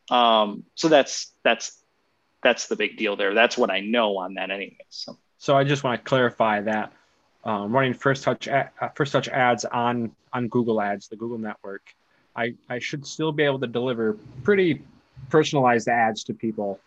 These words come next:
Speaker 1: Yeah.
Speaker 2: based
Speaker 1: Yeah, I'm pretty
Speaker 2: on interest-based targeting and, and
Speaker 1: Yeah.
Speaker 2: topics and such.
Speaker 1: Totally. I'm pretty confident that that will still remain. Absolutely.
Speaker 2: Awesome.
Speaker 1: I think,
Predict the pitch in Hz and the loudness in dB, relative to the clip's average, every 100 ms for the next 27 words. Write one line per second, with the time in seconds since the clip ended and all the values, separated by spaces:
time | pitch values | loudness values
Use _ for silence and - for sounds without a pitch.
0 | _ _ 370 - - _ _ 143 131 147 | _ _ 4 4 -4 _ _ 8 10 10
1 | 208 254 233 226 - 139 135 120 - 117 | 8 6 4 0 -4 -2 0 0 0 -2
2 | 113 - 110 107 107 104 104 98 95 92 | -2 0 0 0 -2 -4 -6 -8 -10 -14
3 | - 208 381 - - - _ _ - - | -12 0 2 2 0 -16 _ _ -18 -16
4 | - - 233 160 127 165 190 208 - 180 | -16 6 8 8 8 6 6 2 4 2
5 | 160 170 147 - 131 - 151 - 143 139 | 2 0 -2 -2 -6 2 2 2 -2 -2
6 | 135 - 143 127 117 110 101 92 _ _ | -2 -2 -2 0 -4 -6 -8 -10 _ _
7 | - 120 - 127 113 113 117 123 160 | -2 0 0 -2 0 4 4 4 0